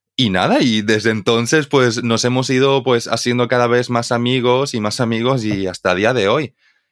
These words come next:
Y a día de hoy, ella y yo estamos en el mismo grupo principal de amigos.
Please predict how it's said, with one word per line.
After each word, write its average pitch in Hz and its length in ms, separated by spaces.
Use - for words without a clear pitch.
Y 104 180
a 98 100
día 104 160
de 131 140
hoy, 131 300
ella 120 460
y 127 160
yo 135 260
estamos 113 400
en 110 120
el 98 80
mismo 104 300
grupo 101 280
principal 101 420
de 101 80
amigos. 95 400